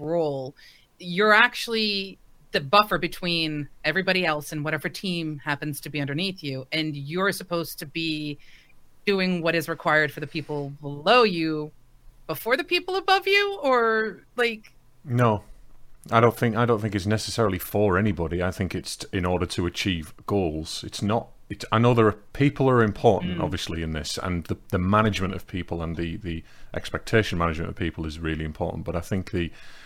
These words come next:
Speaker 2: the overall, um, the people who are above you don't generally need to know the technical ins and outs and the technical detail of, of what you're doing. They just need to know it's going to be done, and it's going to be done by this time, and there are no problems in the team.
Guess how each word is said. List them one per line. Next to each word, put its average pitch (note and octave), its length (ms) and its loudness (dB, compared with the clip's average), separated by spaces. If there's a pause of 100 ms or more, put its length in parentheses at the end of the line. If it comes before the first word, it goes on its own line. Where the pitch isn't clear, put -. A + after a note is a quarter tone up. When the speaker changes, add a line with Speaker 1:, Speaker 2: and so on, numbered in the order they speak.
(280)
Speaker 2:
the F#2 120 0
overall, F#2 880 4
um, D#2+ 460 -2 (640)
the - 80 0
people C#3 300 4
who C3 80 6
are A2+ 80 6
above A2 320 4
you F2+ 80 2
don't F2 240 0
generally G#2 260 2
need F#2 160 0
to F2 140 -4
know E2 400 0
the - 80 -12
technical E2+ 360 -2
ins E2+ 200 -2
and D#2+ 80 -2
outs E2 320 -2
and D#2+ 80 -6
the D#2+ 60 -8
technical D#2+ 360 -6
detail D#2 500 -4
of, - 400 -10 (440)
of D2+ 120 -4
what D#2+ 140 0
you're D#2 140 -2
doing. F2+ 300 0 (320)
They F#2 100 2
just F2 180 -2
need F2+ 140 0
to E2+ 100 -4
know D#2+ 200 0
it's G2 240 -2
going A#2 180 2
to E2+ 80 0
be F2+ 80 0
done, F2+ 360 0
and E2+ 120 -4
it's E2 100 -6
going G2 120 -4
to F2 60 -6
be E2 60 -4
done F#2 160 -2
by E2+ 180 2
this F2 160 -4
time, D#2 380 -4 (180)
and F#2 140 0
there F2 80 2
are F2 60 2
no F2 320 2 (180)
problems E2+ 420 0
in - 140 -4
the F2 80 0
team. F2 380 -2